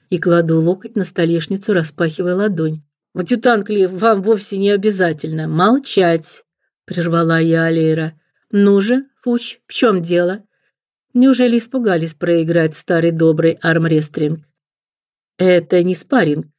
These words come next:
На татами здесь нельзя списать на победу на ловкость и вёрткость. Давайте посмотрим, кто сильнее». Не прилагая усилий и совершенно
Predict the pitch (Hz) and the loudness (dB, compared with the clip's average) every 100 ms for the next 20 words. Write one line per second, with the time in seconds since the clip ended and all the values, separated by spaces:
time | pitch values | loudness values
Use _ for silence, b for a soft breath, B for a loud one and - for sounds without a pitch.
0 | _ 175 165 160 165 175 156 156 151 151 | _ -4 -4 0 0 0 0 0 -2 0
1 | 160 156 - 214 247 226 151 151 160 - | 0 0 -2 0 0 0 -2 -4 -10 -4
2 | 165 160 160 165 160 160 160 170 156 156 | -4 -2 -4 -2 0 2 2 0 2 2
3 | 156 - 196 - 185 180 190 247 156 - | -2 -4 -6 -4 0 2 2 2 0 -6
4 | 156 - - _ _ _ - 247 226 190 | -12 -12 -20 _ _ _ -4 0 0 0
5 | 180 - 247 254 190 196 190 185 190 170 | -4 -2 -2 0 -4 0 -2 0 -2 0
6 | 147 156 170 _ _ _ _ _ _ _ | -2 -4 -10 _ _ _ _ _ _ _
7 | - 175 226 247 254 262 277 262 180 156 | -6 -2 -2 2 2 4 4 2 0 -6
8 | - 196 190 196 165 160 214 214 - 254 | -6 -4 -4 -6 -8 -2 0 0 0 2
9 | 240 175 160 | 2 -2 -10